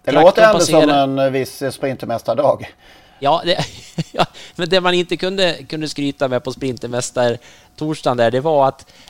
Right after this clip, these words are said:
Speaker 2: att traktorn passerar mitt under, eh, seger, eh, ceremonin i vinnarcirkeln efter om det var lopp två eller tre.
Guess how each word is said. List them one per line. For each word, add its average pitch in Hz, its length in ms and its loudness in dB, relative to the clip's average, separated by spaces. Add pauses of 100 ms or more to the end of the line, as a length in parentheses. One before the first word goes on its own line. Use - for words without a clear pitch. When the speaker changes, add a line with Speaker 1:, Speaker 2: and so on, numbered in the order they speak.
Speaker 2:
att - 240 -6
traktorn 160 640 -2
passerar 135 600 0
mitt 175 320 -4
under, 151 400 -2
eh, 127 160 -2
seger, 123 680 0
eh, 92 720 -6
ceremonin 135 580 -2
i 127 60 -2
vinnarcirkeln 131 560 -4
efter 127 200 -8
om 120 80 -8
det 120 80 -4
var 120 100 0
lopp 131 200 -4
två 139 260 0
eller 123 120 0
tre. 101 380 -8